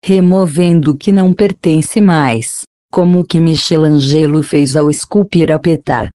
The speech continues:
você expõe sua consciência crística, a obra-prima interior. Se você sente que está sozinho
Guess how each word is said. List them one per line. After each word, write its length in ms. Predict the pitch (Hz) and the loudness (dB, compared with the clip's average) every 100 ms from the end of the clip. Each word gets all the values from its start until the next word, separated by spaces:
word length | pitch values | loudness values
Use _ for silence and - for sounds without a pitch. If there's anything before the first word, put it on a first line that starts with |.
| _ - | _ -2
você 380 | 160 160 - 208 | -2 -2 0 -2
expõe 480 | - - 175 180 | -2 -4 -2 -2
sua 260 | 175 - 180 | -4 -2 -2
consciência 1000 | - 170 165 - 175 156 165 175 - 165 | 0 -2 -2 -2 -2 0 2 0 0 -4
crística, 840 | - 180 180 175 - 190 175 165 - _ - | -2 0 0 -2 -4 -4 -2 -4 -6 _ -4
a 160 | 170 | -2
obra-prima 800 | 165 160 151 151 147 180 185 165 | 0 0 0 -2 -2 0 2 2
interior. 720 | 165 165 208 208 202 147 113 101 _ _ - | 2 0 0 2 2 2 0 -4 _ _ -18
Se 260 | - - | -8 -4
você 500 | 156 156 147 - 185 | 0 0 -2 -2 -2
sente 560 | 165 - 233 233 233 170 | -2 -4 2 2 2 -2
que 160 | - 147 | -2 -2
está 400 | - - 165 151 | -2 -4 -2 -2
sozinho 1000 | - 175 156 160 139 156 156 147 127 | -2 -2 0 -2 -2 0 2 2 0